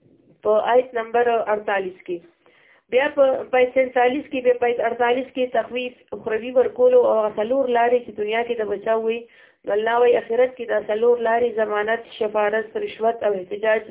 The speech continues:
دا به بیا بندي وي. مشرک به بیا په دې څلور لارو باندې بچ کېدی نشي. بیت انچاس کې اول نعمت ذکر کولو، نجات من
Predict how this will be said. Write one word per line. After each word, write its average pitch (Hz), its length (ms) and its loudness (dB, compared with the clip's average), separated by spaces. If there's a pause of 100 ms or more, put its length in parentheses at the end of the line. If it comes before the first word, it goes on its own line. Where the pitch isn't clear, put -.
دا 208 120 0
به 196 120 0
بیا 202 180 0
بندي 226 360 -4
وي. 240 160 -8 (280)
مشرک 269 380 -4
به 240 100 -2
بیا 220 160 -2
په 208 120 -6
دې 202 180 -4
څلور 214 340 0
لارو 214 260 2
باندې 233 280 -2 (320)
بچ 196 260 -4
کېدی 208 300 -4
نشي. 190 300 -8 (680)
بیت 320 320 2
انچاس 285 400 0
کې 269 320 -2
اول 254 240 0
نعمت 240 360 -4
ذکر 226 200 -6
کولو، 254 280 0
نجات 226 380 -4
من 214 140 -8